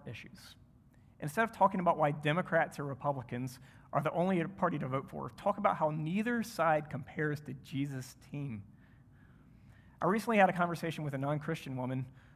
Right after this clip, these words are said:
uh, about government policy, in which I really disagreed with her stance. But I didn't bring the conversation back to an issue of policy.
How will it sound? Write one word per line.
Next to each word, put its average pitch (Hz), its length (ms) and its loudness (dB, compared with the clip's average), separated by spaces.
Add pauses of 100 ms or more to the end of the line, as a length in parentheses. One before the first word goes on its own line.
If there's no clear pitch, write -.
(220)
uh, 131 180 2
about 143 400 6
government 156 300 0
policy, 143 440 0
in 135 100 -4
which 170 160 -4
I 185 40 0
really 190 560 4
disagreed 147 340 -2
with 139 100 -8
her 131 60 -10
stance. - 460 -12 (960)
But 160 100 0
I 156 120 10
didn't 180 320 -2
bring 190 200 4
the 180 60 0
conversation 139 640 -4
back 127 320 -4
to - 60 -14
an 123 120 -8
issue 135 220 -10
of - 120 -14
policy. - 580 -10